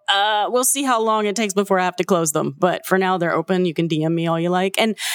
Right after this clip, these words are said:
and that's been really cool, too, is because I've talked on Twitter about kink, I have sometimes said, "Hey, if you have a question, feel free to D M me." And I've gotten almost always men D Ming me saying, "Hey, is this okay, this thing I'm thinking about?" And I'm like,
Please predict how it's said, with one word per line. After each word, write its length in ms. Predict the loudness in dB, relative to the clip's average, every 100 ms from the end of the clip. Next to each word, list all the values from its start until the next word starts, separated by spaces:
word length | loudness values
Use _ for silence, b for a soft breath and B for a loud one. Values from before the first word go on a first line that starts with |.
| 0
and 120 | 0
that's 200 | 0 0
been 140 | 0
really 180 | 0 0
cool, 160 | -2 0
too, 240 | 0 0
is 160 | 0 -2
because 280 | -2 -2 -2
I've 120 | -2
talked 320 | 0 0 0
on 220 | 0 0
Twitter 260 | -2 -2 0
about 300 | 0 0 0
kink, 220 | 0 0 0
I 160 | 0 0
have 160 | 0
sometimes 400 | -2 0 0 0
said, 160 | 0 0
"Hey, 160 | 0
if 100 | 0
you 40 | 0
have 80 | 0
a 20 |
question, 380 | 0 0 0 -2
feel 100 | 0
free 140 | 0
to 60 | 0
D 140 | 0
M 100 | 0
me." 160 | 0 -2
And 100 | -2 0
I've 180 | 0 0
gotten 300 | 0 0 -4 0
almost 420 | 0 2 0 0
always 560 | 0 0 0 0 -2 -2
men 400 | 0 0 0 -4 B B B B B B B -6
D 180 | -2 -2
Ming 160 | 0 -2
me 120 | -2
saying, 320 | -2 -2 -4
"Hey, 480 | -6 -4 -2 -2 -2
is 240 | -4 -4
this 200 | -2 -2 -2
okay, 440 | -4 -4 -2 -2
this 220 | -2 -4
thing 260 | -2 -2 0
I'm 160 | -2
thinking 340 | -2 -4 -2 -2
about?" 380 | -2 0 0 0
And 100 | 0
I'm 100 | 0
like, 220 | -2 -4